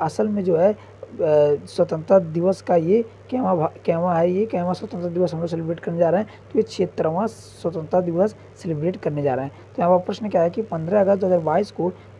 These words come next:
भारत ने कौन सा स्वतंत्रता दिवस मनाया है? तो भारत ने छिहत्तरवां स्वतंत्रता दिवस मनाया है और पचहत्तर साल पूरे होने पर। अगला प्रश्न क्या है कि साउथ कोरिया,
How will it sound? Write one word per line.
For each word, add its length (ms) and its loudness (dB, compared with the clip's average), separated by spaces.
भारत 400 -4
ने 180 -4
कौन 420 0
सा 200 0
स्वतंत्रता 480 -2
दिवस 260 -2
मनाया 340 -2
है? 80 -4
तो 180 2
भारत 400 -2
ने 120 -4
छिहत्तरवां 480 -6
स्वतंत्रता 420 -2
दिवस 260 -4
मनाया 240 0
है 140 2
और 140 2
पचहत्तर 400 -2
साल 260 2
पूरे 320 -4
होने 240 -2
पर। 220 -8
अगला 220 6
प्रश्न 260 -6
क्या 120 4
है 60 4
कि 100 -6
साउथ 320 2
कोरिया, 460 -2